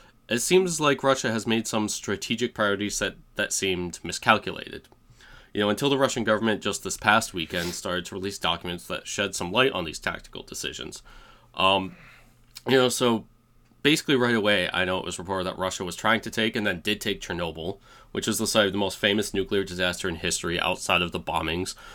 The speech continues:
of Hiroshima and Nagasaki. And then they also seized and attacked more of these power plants. Um, and there's been, like, a lot of reports just in general about them, uh, you know,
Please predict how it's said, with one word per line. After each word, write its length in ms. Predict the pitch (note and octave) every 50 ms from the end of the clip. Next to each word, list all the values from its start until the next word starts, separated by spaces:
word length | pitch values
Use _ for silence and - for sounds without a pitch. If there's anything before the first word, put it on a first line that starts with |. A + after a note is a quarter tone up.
| - - -
of 140 | - -
Hiroshima 480 | - G#2+ G2+ G2+ G2 - - F2+ F2 F2
and 140 | E2+ E2+ E2
Nagasaki. 720 | E2 D#2 D#2 E2 - - D#2 D2 D#2+ - - - - - - - - - - - - - - - - - -
And 160 | G2 G2+ A2+
then 120 | A2+ A2
they 120 | A2 A2 G#2+
also 280 | G#2+ B2+ C3+ - D#3+
seized 300 | C3 - - B2 A#2 -
and 80 | A#2+ G#2
attacked 440 | - - G2+ G2 G2 G2 - - -
more 180 | G2+ G#2 G2+
of 60 | F2+
these 160 | D#2+ E2+ D#2+ -
power 260 | - F2+ E2 D#2+ D#2+
plants. 540 | - - F2+ E2+ E2+ - - - - - - - -
Um, 300 | F2 E2+ E2+ F2+ F#2 -
and 400 | B2+ C#3 C#3 C#3+ - D3+ D3+ C#3+
there's 200 | C#3+ D3 C#3+ B2+
been, 180 | E3 F3+ D3+
like, 160 | C#3 A#2 G#2
a 60 | G#2+ G2
lot 220 | F#2+ F#2+ F#2+ F#2+
of 300 | F#2 F2 - - - -
reports 400 | G2+ - - - F#2 F2+ F2 -
just 240 | - F2+ E2+ - -
in 140 | - F2+ F2
general 300 | E2 - F#2 F2 F2+ F2+
about 280 | F2 F2 F2 E2+ - -
them, 280 | F#2+ F2 D#2+ D#2+ D#2+ - - - - - - - - - - - - - - _
uh, 360 | - - E2+ E2+ E2 E2 E2 -
you 60 | C#2 D2+
know, 240 | E2 D2+ D2+ D#2